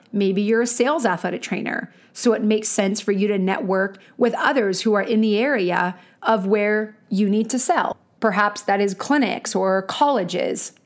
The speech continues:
Whatever it is for you, determine where your focus should be and hone in on that.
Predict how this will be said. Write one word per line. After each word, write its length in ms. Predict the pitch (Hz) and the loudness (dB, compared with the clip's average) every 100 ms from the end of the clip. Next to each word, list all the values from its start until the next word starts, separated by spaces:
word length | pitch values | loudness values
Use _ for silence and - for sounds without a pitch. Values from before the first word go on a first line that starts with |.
| _ _ - | _ _ 0
Whatever 380 | 247 254 311 370 | 2 4 2 2
it 60 | |
is 180 | 311 262 | 0 0
for 120 | - | 0
you, 460 | 233 196 175 170 180 - | 0 0 0 -2 -4 -6
determine 540 | - 240 - 254 302 285 | -4 -2 0 2 2 2
where 140 | 254 | 2
your 160 | 262 262 | 0 0
focus 380 | 262 190 208 220 | 0 0 0 -2
should 240 | 240 214 | -2 -4
be 380 | 175 170 170 175 _ _ _ | -4 -4 -4 -8 _ _ _
and 160 | 233 233 | 0 0
hone 340 | - 247 269 | 2 2 2
in 120 | 247 190 | 2 0
on 200 | - - | -2 -2
that. 260 | - - | -4 -6